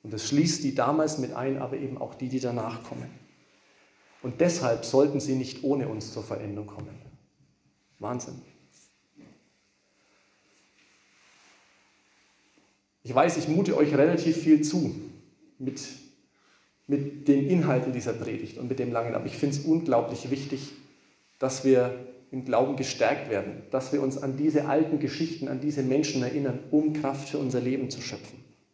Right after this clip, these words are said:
Dass wir uns vergewissern, ja, Gott hat etwas mit dieser Welt vor,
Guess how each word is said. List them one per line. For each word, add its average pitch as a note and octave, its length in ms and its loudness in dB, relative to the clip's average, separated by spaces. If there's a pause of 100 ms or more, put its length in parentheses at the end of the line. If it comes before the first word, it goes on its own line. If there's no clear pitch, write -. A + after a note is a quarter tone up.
(920)
Dass C#3 200 0
wir D#3 100 10
uns C#3+ 140 2
vergewissern, C#3 720 4 (340)
ja, D3+ 460 0
Gott E3 320 2
hat F3+ 260 2
etwas C3+ 380 0
mit B2+ 160 -6
dieser A#2+ 320 -2
Welt G#2+ 180 2
vor, A2 320 -10